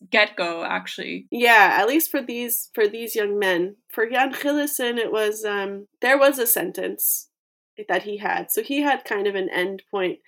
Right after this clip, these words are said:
Speaker 2: But what brought the two stories together, Jan Gillissen's story and this group of guys, is that the, the young group of guys staged the first uprising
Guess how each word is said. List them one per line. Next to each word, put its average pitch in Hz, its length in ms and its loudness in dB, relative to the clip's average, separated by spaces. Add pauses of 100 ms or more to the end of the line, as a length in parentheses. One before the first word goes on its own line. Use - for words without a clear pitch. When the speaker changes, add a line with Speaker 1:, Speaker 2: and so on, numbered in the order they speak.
(280)
Speaker 2:
But 226 120 4
what 240 200 2
brought 294 260 2
the 240 120 0
two 262 260 -4
stories 240 440 0
together, 226 720 -2
Jan 196 220 -2
Gillissen's 220 680 -2
story 214 360 0
and 190 160 -2
this 196 140 -6
group 214 200 -4
of 196 160 -6
guys, 196 400 2
is 190 220 -4
that 190 300 2 (520)
the, 190 440 0
the 190 180 -2
young 233 240 0
group 247 220 -6
of 214 160 2
guys 190 360 2
staged - 500 0
the 208 100 -2
first 285 380 -2
uprising 196 760 -2